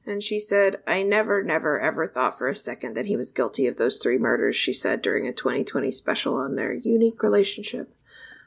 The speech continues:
Martinez would visit Bolen twice a week, but the two were never able to consummate their marriage, expressing their love through letters. She said, quote, "I think the art of love making is probably in these cards." Which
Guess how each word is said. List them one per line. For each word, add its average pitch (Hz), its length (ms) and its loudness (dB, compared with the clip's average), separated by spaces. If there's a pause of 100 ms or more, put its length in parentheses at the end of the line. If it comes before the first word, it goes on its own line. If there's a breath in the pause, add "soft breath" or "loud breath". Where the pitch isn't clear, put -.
(120)
Martinez 220 460 0
would 214 180 2
visit 208 340 2
Bolen 208 400 2
twice 254 280 -4
a 233 60 2
week, 208 260 0
but 208 100 -6
the 202 60 -8
two - 180 -2
were 214 120 2
never 226 260 -2
able 202 220 -2
to - 100 -12
consummate 202 560 -4
their 190 100 -2
marriage, 180 380 -4
expressing 214 480 2
their 196 140 4
love 185 220 4
through 190 160 2
letters. - 520 -4 (800 soft breath)
She 214 140 -2
said, 208 300 2
quote, 220 380 2 (140)
"I 220 100 -2
think 339 260 -4
the - 160 -4
art 254 180 0
of 240 140 -4
love 220 180 2
making 208 560 -2
is 233 160 -6
probably 233 540 0
in 233 80 0
these 233 180 0
cards." 190 720 0 (560)
Which 240 180 0